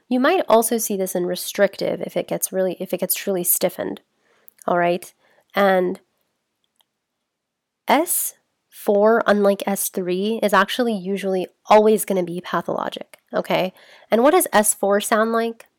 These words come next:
So the mnemonic is Tennessee, Tennessee, Tennessee, Tennessee. Or if that doesn't help you, bada bum, bada bum, bada bum, bada bum. And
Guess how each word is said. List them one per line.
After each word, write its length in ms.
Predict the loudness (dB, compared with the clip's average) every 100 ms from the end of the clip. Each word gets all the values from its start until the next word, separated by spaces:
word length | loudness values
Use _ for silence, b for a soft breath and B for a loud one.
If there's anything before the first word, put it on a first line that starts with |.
| _ _ _ _ _ _ _ _ _ _ _ _ _ _ _ _ _ _ _ _ _ _
So 140 | -4 -2
the 80 |
mnemonic 600 | 0 2 6 6 4 0 -8 -4
is 340 | -4 -2 -8 _ _
Tennessee, 640 | -4 -2 0 -2 -2 -6 -14 _ _
Tennessee, 640 | -4 -2 -2 -2 -4 -6 -14 _ _ -12
Tennessee, 600 | -8 -4 -4 -4 -8 -12 _ _ _
Tennessee. 640 | -6 -4 -2 0 -2 -4 b b b b 0
Or 100 | 2
if 100 | 4
that 160 | 2 0
doesn't 200 | -4 -2
help 240 | -2 -2
you, 340 | -2 -2 -4 -8 -4
bada 240 | -2 0
bum, 340 | 2 2 -2 -12 _ _ -10
bada 220 | -8 -4
bum, 320 | 0 -2 -4 -14 _ _ -8
bada 180 | -8 -2
bum, 320 | 0 0 -4 _ _ _ -10
bada 200 | -8 0
bum. 280 | 0 0 -8 _ _ b b b b b 0
And 400 | 4 4 2